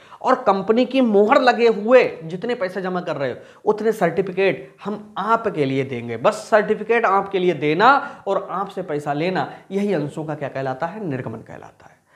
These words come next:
तो अंशों का निर्गमन कुछ और नहीं है, बल्कि जनता से पैसा इकट्ठा करना, उसको कंपनी में लगाना और लगे हुए धन के बदले, यानी तुमने जितना भी पैसा जमा किया है, उसका प्रमाण पत्र आपको देना,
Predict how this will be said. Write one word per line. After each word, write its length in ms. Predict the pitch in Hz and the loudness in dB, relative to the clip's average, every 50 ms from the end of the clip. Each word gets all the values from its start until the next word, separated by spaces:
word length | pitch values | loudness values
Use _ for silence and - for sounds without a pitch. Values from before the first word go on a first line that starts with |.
| _ _ - | _ _ -20
तो 60 | - | -16
अंशों 320 | - - 175 185 180 214 196 | -10 -6 -6 -4 -2 -2 -2
का 80 | 208 | 0
निर्गमन 300 | 196 190 175 170 185 196 | 0 0 0 0 0 -2
कुछ 200 | 196 - - - | -4 -6 -6 -2
और 180 | 185 180 180 180 | 0 0 0 2
नहीं 200 | 202 226 214 165 | 0 -2 -2 -2
है, 140 | - - - - _ _ _ - | -4 -8 -12 -20 _ _ _ 0
बल्कि 300 | 175 190 190 - 269 285 269 277 - - 175 | 0 0 2 2 -2 -2 -2 -6 -10 -10 -6
जनता 420 | 165 170 170 180 190 180 226 226 226 | -4 -2 -2 -2 0 2 2 2 2
से 140 | - 208 190 | 2 -2 -4
पैसा 340 | - 165 165 165 170 175 | -2 -4 -4 -2 -2 -2
इकट्ठा 380 | 165 151 - 143 - - 139 131 | -2 -2 -4 -8 -8 -4 -4 -4
करना, 680 | 127 127 117 117 131 147 175 196 196 196 196 - - - | -2 -2 -4 -2 0 2 2 2 2 0 -6 -12 -16 -10
उसको 260 | - 185 185 - - 151 | -10 -10 -8 -6 -6 -6
कंपनी 380 | - 131 127 123 - 143 160 | -6 -8 -10 -8 -6 -4 -2
में 100 | 175 185 185 | 0 2 2
लगाना 300 | 180 - 190 208 220 226 233 226 233 - - - - | 2 2 2 2 4 4 4 2 0 -4 -12 -14 -8
और 140 | - 165 143 | -8 -6 -6
लगे 280 | 135 139 151 165 202 208 | -4 -4 0 0 0 0
हुए 300 | 185 170 180 185 185 175 | 0 0 0 0 0 -2
धन 260 | - - - 156 185 | -4 -6 -6 -6 -4
के 120 | 180 208 185 | -2 -2 -2
बदले, 340 | 151 143 139 165 180 175 139 - - - - - | 0 -2 0 0 2 0 0 -2 -4 -16 -12 -8
यानी 140 | 185 196 202 | -8 -8 -6
तुमने 260 | 190 214 202 220 214 | -6 -6 -6 -6 -6
जितना 320 | 170 156 170 - 214 220 220 | -6 -8 -6 -6 -4 -2 -2
भी 100 | 196 190 | -4 -4
पैसा 300 | 185 - - - - 139 | -4 -6 -6 -6 -6 -8
जमा 240 | 123 127 110 113 107 | -10 -8 -10 -12 -12
किया 220 | 107 - - 104 | -12 -14 -16 -16
है, 100 | 104 - _ - - - - | -18 -20 _ -20 -20 -18 -12
उसका 240 | - 180 - - 226 | -12 -8 0 0 0
प्रमाण 440 | 208 220 - 156 151 165 185 202 196 | 0 0 -2 -4 -2 0 0 0 0
पत्र 360 | 196 - 131 - - 110 104 - - - _ - - | 0 -2 -4 -4 -4 -12 -12 -14 -16 -20 _ -10 -8
आपको 460 | 190 202 214 214 226 214 - 190 160 | -6 -6 -6 -4 -4 -2 0 0 0
देना, 360 | 147 156 170 180 180 135 - | 2 2 2 2 2 0 -2